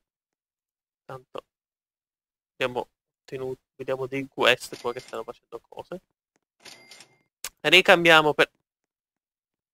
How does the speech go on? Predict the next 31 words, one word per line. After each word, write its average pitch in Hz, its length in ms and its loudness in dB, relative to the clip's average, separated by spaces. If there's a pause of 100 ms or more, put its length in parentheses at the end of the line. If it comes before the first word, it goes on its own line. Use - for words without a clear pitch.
(760)
scusate 170 460 6
un 254 60 6
secondo, 127 480 6
adesso 135 220 0
che 160 120 -4
ci - 140 -4
penso. - 420 -6 (260)
Io 262 100 6
avevo 196 120 10
fatto 147 240 2
i 151 40 -2
cactus - 480 -4
verdi. 131 480 4 (240)
Come 226 240 6
mai 269 200 10
adesso 147 380 4
mi, 139 240 0
mi 147 160 -2
è 139 100 4
cambiato? 135 760 2 (680)
Mi 135 140 -6
è, - 20 -12
mi 139 300 -2
è 120 40 -6
diventato 139 460 -8
i - 200 -14
cosi 147 220 -6
luminosi 135 460 -6
blu. 156 220 -6
Cioè, - 200 -2
qu-, - 160 -12